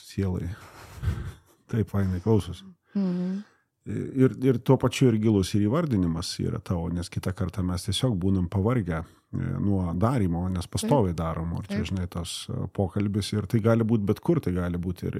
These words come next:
Speaker 1: H R specialisto pokalbis, ar vadovo pokalbis su kolega, lygiai taip pat kaip ir coachingo specialisto pokalbis su kolega, kurio metu, e, tas žmogus,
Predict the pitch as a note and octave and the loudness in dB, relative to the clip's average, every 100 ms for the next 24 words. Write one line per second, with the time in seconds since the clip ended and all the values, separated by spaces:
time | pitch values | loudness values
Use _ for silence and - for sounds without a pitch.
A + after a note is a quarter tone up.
0 | F2+ - G2 F2+ F2+ F#2 - A#2+ D#3 G#2 | -6 -2 -2 -2 -4 -4 0 2 2 -2
1 | - F2 F#2 F2 - E2+ F2 F2 A#2 C3 | -2 -4 -4 -6 -6 -4 -2 4 6 6
2 | - F#2 F#2 F2 F2 G2 - F#2 E2+ F2+ | 2 -2 -2 -4 -4 -4 0 2 2 2
3 | G2 F#2 F#2 F2+ E2+ F2+ - F#2+ F#2 G2+ | 2 2 0 0 -2 -4 -4 -4 0 0
4 | - F#2+ F2 G2+ - D3+ - E2+ F2+ F2 | 0 -2 0 0 2 0 0 -2 -2 -2
5 | F#2 F2 - G2 F2+ F2 F#2 F2+ G2 F#2+ | -2 -2 -4 -6 -4 -2 -2 0 0 2
6 | G2 F#2 G#2+ G#2+ - - - _ _ _ | 2 2 2 2 0 -14 -20 _ _ _
7 | _ _ _ F2+ F2 G#2+ F#2 A2 G#2 F2+ | _ _ _ -2 2 4 6 6 6 4
8 | F#2 G#2 - | 2 2 -4